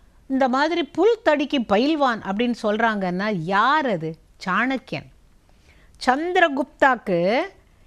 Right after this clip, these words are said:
எப்படி வந்து ராஜ்யத்தை ஆளணும், எப்படி எதிரிகளை கையாளணுங்கிறத சொல்லி கொடுத்த அர்த்த சாஸ்திரம் இயற்றினாரே அந்த சாணக்கியர். எப்படின்னு கேட்டா,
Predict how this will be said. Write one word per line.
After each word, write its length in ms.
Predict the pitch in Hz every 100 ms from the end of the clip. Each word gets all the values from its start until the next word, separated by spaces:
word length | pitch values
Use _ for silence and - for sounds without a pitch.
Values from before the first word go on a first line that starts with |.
| _ -
எப்படி 640 | 220 262 - - 381 392
வந்து 340 | 349 320 339
ராஜ்யத்தை 640 | 285 254 269 294 285 247 208
ஆளணும், 600 | 185 233 269 240 262 269
எப்படி 480 | 220 - 294 277
எதிரிகளை 640 | 226 220 269 269 226 185 -
கையாளணுங்கிறத 960 | 202 247 269 233 202 220 214 185 165 156 - _ -
சொல்லி 340 | 226 247 277
கொடுத்த 280 | 247 226 208
அர்த்த 320 | 185 - 277
சாஸ்திரம் 540 | 285 254 262 - 254
இயற்றினாரே 840 | 240 240 240 233 214 196 180 156 - _ _
அந்த 400 | - 165 165 151 151 -
சாணக்கியர். 680 | 214 254 240 - 156 - - _ _ _ _
எப்படின்னு 400 | 214 214 277 254
கேட்டா, 560 | 175 151 151 151 208